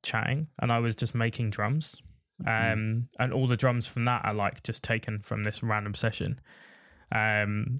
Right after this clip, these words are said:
Speaker 1: and once I had the drums rolling, like, because it's such a minimal tune, it's atmosphere, drums, and bass, basically. There's, like, some leads
Speaker 2: Yeah.
Speaker 1: and effects and stuff,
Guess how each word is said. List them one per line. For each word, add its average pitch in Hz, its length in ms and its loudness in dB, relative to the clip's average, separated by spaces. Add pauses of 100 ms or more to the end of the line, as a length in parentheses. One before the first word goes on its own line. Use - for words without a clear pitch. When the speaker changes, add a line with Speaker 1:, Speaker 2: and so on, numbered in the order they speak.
Speaker 1:
and 131 100 2
once 139 220 4
I 123 40 8
had 123 100 4
the 117 80 2
drums 131 320 4
rolling, 104 380 0
like, - 360 -2
because 120 300 2
it's - 120 -4
such - 240 -2
a 120 40 -2
minimal 110 320 0
tune, 107 440 0
it's - 360 -4
atmosphere, 107 560 0
drums, 101 680 -4 (580)
and 107 160 0
bass, 101 340 -2
basically. - 540 -2
There's, 110 180 2
like, 131 180 2
some 101 180 -4
leads 101 320 0
Speaker 2:
Yeah. 104 60 -2
Speaker 1:
and 104 160 -6
effects - 400 -2
and 120 80 0
stuff, - 260 -8